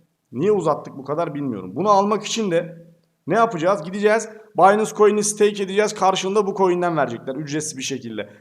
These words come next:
Sadece orada durmanız gerekiyor. Bence değerlendirin. Bedava. Yani elinde Binance Coin varsa gideceksin, Binance'da bunu bırakacaksın abi.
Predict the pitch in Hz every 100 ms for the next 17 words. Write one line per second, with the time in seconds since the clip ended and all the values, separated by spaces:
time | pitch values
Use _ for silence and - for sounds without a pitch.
0 | _ - 214 208 208 214 196 185 185 208
1 | 185 185 156 120 151 196 196 190 185 185
2 | 170 147 113 175 180 131 107 131 131 185
3 | 185 170 185 185 170 180 180 196 175 -
4 | 175 - _ _ _ 185 185 214 202 165
5 | 160 190 196 190 170 151 139 180 185 180
6 | 208 202 196 196 202